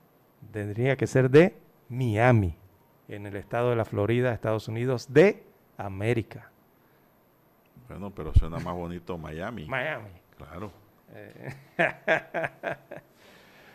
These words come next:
Speaker 1: bien, eh, hay una fotografía, una imagen que está rondando por las redes sociales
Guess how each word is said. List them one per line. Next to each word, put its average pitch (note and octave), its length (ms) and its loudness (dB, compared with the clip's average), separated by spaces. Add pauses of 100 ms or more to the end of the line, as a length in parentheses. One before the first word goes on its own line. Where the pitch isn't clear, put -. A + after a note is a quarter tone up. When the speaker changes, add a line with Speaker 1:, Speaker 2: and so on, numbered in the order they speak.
(100)
Speaker 1:
bien, C3+ 520 2
eh, C#3+ 280 2
hay E3+ 140 2
una G#3 140 0
fotografía, D#3 1000 4
una D#3+ 220 2
imagen C#3+ 480 4
que B2+ 100 -2
está C3+ 300 0
rondando C3 560 4
por C3 320 4
las A#2 160 0
redes A#2+ 240 -2
sociales A#2+ 600 -8